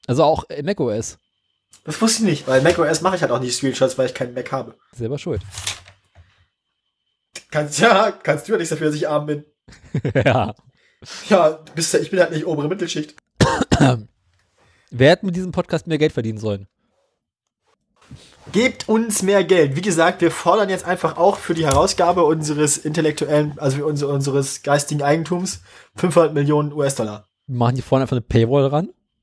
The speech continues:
Speaker 2: Finde ich, finde ich, ist angemessen.
Speaker 1: Ich hab die, wir machen am Ende eine Paywall.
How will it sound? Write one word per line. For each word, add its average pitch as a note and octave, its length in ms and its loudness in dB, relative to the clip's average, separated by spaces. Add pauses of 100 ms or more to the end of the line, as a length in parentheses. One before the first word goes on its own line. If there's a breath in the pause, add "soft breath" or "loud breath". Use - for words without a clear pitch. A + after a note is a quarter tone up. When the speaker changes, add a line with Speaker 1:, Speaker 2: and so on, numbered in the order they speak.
Speaker 2:
Finde F3+ 260 0
ich, E3 180 -4
finde F#3 200 -2
ich, F#3+ 60 -4
ist D#3+ 100 0
angemessen. C3 480 0 (720 soft breath)
Speaker 1:
Ich D#3+ 140 4
hab F#3 100 4
die, G#3 180 -6
wir C#3+ 100 0
machen E3 200 0
am E3 120 -6
Ende A#3 160 -2
eine D#3 80 2
Paywall. C3 560 -2